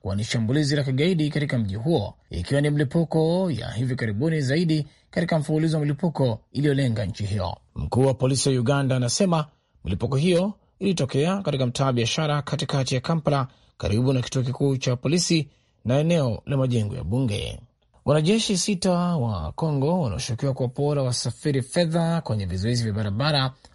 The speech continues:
wamekamatwa mashariki mwa D R C, ambapo wengine wawili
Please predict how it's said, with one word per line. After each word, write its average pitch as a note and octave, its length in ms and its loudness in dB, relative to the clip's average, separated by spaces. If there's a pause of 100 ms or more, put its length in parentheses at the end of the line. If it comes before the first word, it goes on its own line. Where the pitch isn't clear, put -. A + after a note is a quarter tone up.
wamekamatwa D3+ 680 2
mashariki D#3+ 460 0
mwa D#3+ 140 2
D D3+ 120 2
R C3 160 2
C, G#2 440 -2 (300)
ambapo G#2 440 0
wengine C3 320 2
wawili A#2+ 500 0